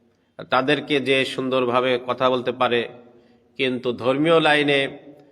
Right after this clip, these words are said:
এক মহলকে প্রশ্রয় দিয়ে আরেক, আরেক মহলকে বরাবরই ডিনাই করে চলার একটা অবস্থা আমরা দেখতে পাচ্ছি। যে সামান্য থেকে সামান্য কিছু হলেই তাদের পক্ষে পরিপত্র জারি হচ্ছে, তাদের পক্ষে বক্তব্য দেওয়া হচ্ছে।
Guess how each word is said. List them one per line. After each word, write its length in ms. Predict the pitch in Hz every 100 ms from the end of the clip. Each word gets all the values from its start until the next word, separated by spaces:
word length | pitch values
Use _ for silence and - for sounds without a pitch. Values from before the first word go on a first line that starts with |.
| _ _ _ _
এক 220 | 123 139
মহলকে 580 | 139 139 165 156 160 143 123
প্রশ্রয় 360 | 143 139 151 143
দিয়ে 280 | 131 139 135
আরেক, 300 | 117 131 131 - -
আরেক 280 | 127 135 135
মহলকে 560 | 131 139 143 147 131 127 - - - _ _ _ _ _ - 110
বরাবরই 520 | 139 147 156 165 160
ডিনাই 380 | - 147 156 147
করে 200 | 143 139
চলার 320 | 139 131 127
একটা 340 | 127 127 120 110 - - - -
অবস্থা 360 | 127 131 -
আমরা 180 | 127 127
দেখতে 300 | 120 120 131
পাচ্ছি। 400 | 123 117 - 120 - - _ _ _ _ _ _ _ _ _ _ _ -
যে 80 | 117
সামান্য 400 | - 143 151 156
থেকে 260 | 156 165 156
সামান্য 380 | 160 151 151 147
কিছু 300 | 143 175 147
হলেই 260 | 151 151
তাদের 260 | 147 135 143 -
পক্ষে 340 | 139 - 135
পরিপত্র 580 | - 143 139 139 135 135
জারি 260 | 131 131
হচ্ছে, 260 | 127 127 131
তাদের 260 | 123 127 127
পক্ষে 260 | 131 135
বক্তব্য 440 | 123 120 - 123 131
দেওয়া 240 | 123 123
হচ্ছে। 420 | 120 - 123 117